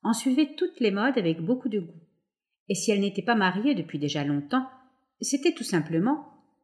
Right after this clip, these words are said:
car, indépendamment du grave Archibald et du colonel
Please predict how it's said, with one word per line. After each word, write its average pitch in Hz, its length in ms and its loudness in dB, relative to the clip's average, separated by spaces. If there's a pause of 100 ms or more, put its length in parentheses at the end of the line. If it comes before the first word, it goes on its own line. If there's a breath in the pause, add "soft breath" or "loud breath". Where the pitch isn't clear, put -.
(140)
car, 147 420 -4
indépendamment 143 640 -4
du 151 100 -4
grave 180 400 -2
Archibald 190 760 -2
et 147 100 -8
du - 120 -10
colonel 160 560 0